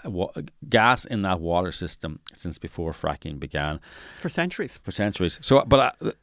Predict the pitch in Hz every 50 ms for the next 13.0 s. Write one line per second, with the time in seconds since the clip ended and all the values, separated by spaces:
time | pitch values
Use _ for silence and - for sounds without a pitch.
0 | _ _ _ _ _ _ - 135 135 131 131 131 - - 123 110 - - 180 208
1 | 202 156 - - 107 107 101 - - - 110 95 - 98 95 92 98 95 87 82
2 | 82 - - _ _ _ _ _ - 107 135 131 120 107 - - - _ _ _
3 | _ _ _ - _ - 104 98 95 92 90 - _ _ _ _ _ _ _ _
4 | _ _ _ _ _ - 117 110 - - - _ _ _ _ _ _ _ _ _
5 | _ _ _ _ _ _ _ _ _ _ _ _ _ _ _ _ _ _ _ _
6 | _ _ _ _ _ _ _ _ _ _ _ _ - 135 120 127 139 156 156 143
7 | 135 120 113 117 113 127 143 147 147 160 151 127 104 - _ _ - 98 - -
8 | - 107 101 85 - - - - - - _ _ _ _ _ _ _ _ _ _
9 | - 95 95 95 95 95 95 - - - 92 87 - 90 85 85 78 92 90 76
10 | 80 78 - - 82 78 - - 87 85 80 73 67 65 _ _ _ _ _ _
11 | - - 101 - - 107 - - 101 95 90 95 90 - - 95 92 87 - -
12 | - - 117 101 - 107 95 - - - - - - 95 90 - - - 71 58